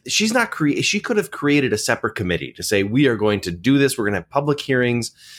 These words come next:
All investigations continue as normal. So Phil, it, to me, this was a little disappointing to say, like, "Okay, we're, we're starting an impeachment inquiry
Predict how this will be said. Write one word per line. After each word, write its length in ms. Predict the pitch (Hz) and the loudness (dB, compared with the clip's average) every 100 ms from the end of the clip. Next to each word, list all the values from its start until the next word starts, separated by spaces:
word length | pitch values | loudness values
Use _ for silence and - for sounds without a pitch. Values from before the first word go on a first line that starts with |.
| - _ _ _ - | -20 _ _ _ -6
All 340 | 117 165 214 220 | 0 2 2 2
investigations 920 | 170 139 131 131 110 113 107 107 101 | 2 2 0 0 0 0 0 -2 -4
continue 680 | - 92 - 123 117 107 92 | -6 -6 -4 -2 0 0 0
as 220 | 101 101 | -2 -2
normal. 540 | 101 95 98 85 69 85 | -2 0 2 0 -2 -4
So 140 | 143 | -4
Phil, 280 | 147 233 165 | 0 0 2
it, 240 | 151 - - - - - _ _ - | -2 -4 -18 -20 -20 -20 _ _ -4
to 120 | 196 | -2
me, 220 | 185 285 | 0 0
this 180 | 247 180 | 0 0
was 100 | 165 | 2
a 80 | 151 | 2
little 400 | 120 135 160 160 | 2 2 2 2
disappointing 640 | 139 139 120 127 113 101 | 0 -4 -4 0 2 2
to 100 | 90 | -2
say, 360 | - 110 98 95 | -2 0 2 4
like, 260 | 90 87 - | 2 0 0
"Okay, 480 | 156 170 151 110 85 | 0 2 2 2 0
we're, 500 | 107 139 151 156 127 | 0 2 2 0 0
we're 160 | 131 | -2
starting 480 | 127 - 180 180 156 | -2 -2 0 2 2
an 60 | 139 | 0
impeachment 480 | 127 170 170 160 147 | -2 -4 -4 0 -2
inquiry 640 | 139 170 170 139 90 | 0 2 4 4 2